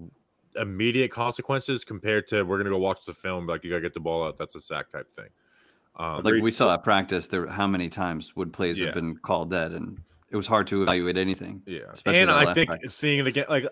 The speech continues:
Speaker 1: I actually think s-, seeing some vanilla defenses is good for them because in practice, they're not game planning for Wink Martindale, and Wink Martindale is throwing the sink at them. So if they were face-,
Speaker 3: You don't give a
Speaker 1: facing this
Speaker 3: fuck.
Speaker 1: Wink
Speaker 3: <laughs> You
Speaker 1: Martindale
Speaker 3: don't give a
Speaker 1: defense
Speaker 3: fuck.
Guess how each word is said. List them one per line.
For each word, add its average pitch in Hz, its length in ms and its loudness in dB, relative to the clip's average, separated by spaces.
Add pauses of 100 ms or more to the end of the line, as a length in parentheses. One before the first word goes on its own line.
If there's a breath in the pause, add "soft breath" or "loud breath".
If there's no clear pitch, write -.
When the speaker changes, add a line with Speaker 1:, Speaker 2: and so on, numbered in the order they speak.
Speaker 1:
I 120 120 2
actually 139 260 0
think 135 200 -4
s-, - 280 -14
seeing 147 320 -2
some 127 180 -2
vanilla 113 360 2
defenses 107 540 -2
is 90 120 -10
good 131 180 0
for - 100 -6
them 92 120 -6
because 101 400 -4 (680 soft breath)
in 120 120 -8
practice, 139 680 0 (340)
they're 139 240 6
not 180 260 4
game 156 240 0
planning 143 280 0
for 131 120 0
Wink 127 220 -2
Martindale, 101 640 -2
and 95 160 -8
Wink 139 180 -6
Martindale 104 580 -2
is 98 160 -8
throwing 113 460 -6
the 98 140 -6
sink - 400 -10
at 85 160 -4
them. - 140 -18 (260)
So 131 200 2
if 131 100 0
they 180 120 8
were 202 120 6
face-, 185 400 2
Speaker 3:
You 165 60 6
don't 180 100 12
give 160 100 8
a 165 40 10
Speaker 1:
facing 139 140 2
this 120 120 6
Speaker 3:
fuck. - 80 -2
Speaker 1:
Wink 135 140 0
Speaker 3:
<laughs> - 20 -20
You - 20 2
Speaker 1:
Martindale 120 360 10
Speaker 3:
don't 95 80 0
give 104 80 2
a 107 40 0
Speaker 1:
defense 139 360 -2
Speaker 3:
fuck. - 80 -16